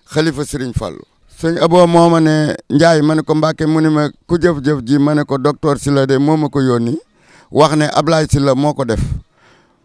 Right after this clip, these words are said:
Mu ne ma, "Waaw, ci bisub sëñ Fallu bi?" Ma ne ko, "Waaw, ci bisub sëñ Fallu bi." Mu ne ma, "Njaay, boo demee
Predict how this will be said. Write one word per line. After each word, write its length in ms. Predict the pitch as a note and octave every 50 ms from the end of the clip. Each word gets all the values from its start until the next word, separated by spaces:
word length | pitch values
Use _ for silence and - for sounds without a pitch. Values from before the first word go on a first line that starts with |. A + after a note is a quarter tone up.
| _ _ -
Mu 140 | B2+ C#3 D#3+
ne 80 | E3+ E3+
ma, 120 | E3 E3
"Waaw, 220 | D3+ D3+ D#3 D#3 D#3 -
ci 80 | -
bisub 280 | - D#3+ E3+ D3 E3+ C#3+ -
sëñ 160 | F3 D#3+ D3+
Fallu 280 | D3 D3+ D3 C3+ C3
bi?" 80 | A#2+ A#2+
Ma 120 | C3 C#3+
ne 80 | D3 C#3+
ko, 100 | B2+ C#3
"Waaw, 120 | C3 C3 C#3
ci 120 | - C#3+ C#3+
bisub 260 | C#3 C#3+ C3 C#3+ -
sëñ 240 | - D3 C3 C3+ -
Fallu 260 | - C#3 A#2+ A2+ F#2+
bi." 120 | D#2 - - _ _ _ _ _ _ -
Mu 100 | B2 D3+ E3+
ne 80 | F3+
ma, 120 | F3+ F3+ E3+
"Njaay, 240 | E3+ E3+ E3+ E3+ E3
boo 200 | D3 D#3+ E3+ D#3+
demee 460 | E3 F3+ E3+ E3+ D#3+ D#3+ D#3+ - -